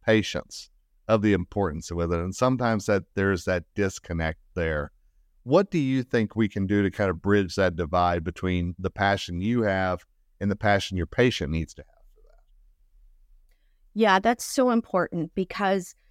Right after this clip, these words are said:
Speaker 2: as we know, the C D C, the Center for Disease Control, has captured a number of statistics to be able to say that there's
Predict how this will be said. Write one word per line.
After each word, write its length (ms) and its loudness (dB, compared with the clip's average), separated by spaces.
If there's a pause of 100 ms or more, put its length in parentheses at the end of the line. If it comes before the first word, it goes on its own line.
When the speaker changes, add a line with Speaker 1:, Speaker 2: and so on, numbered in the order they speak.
(460)
Speaker 2:
as 240 0
we 140 2
know, 520 2 (120)
the 140 -4
C 240 0
D 100 0
C, 380 -2
the 80 -6
Center 260 -2
for 140 -6
Disease 400 -4
Control, 580 -4
has 260 -2
captured 720 -4
a 60 -2
number 560 2
of 140 -2
statistics 800 -6 (320)
to 100 -2
be 180 0
able 180 0
to 180 -4
say 320 -2
that 220 -2 (340)
there's 280 2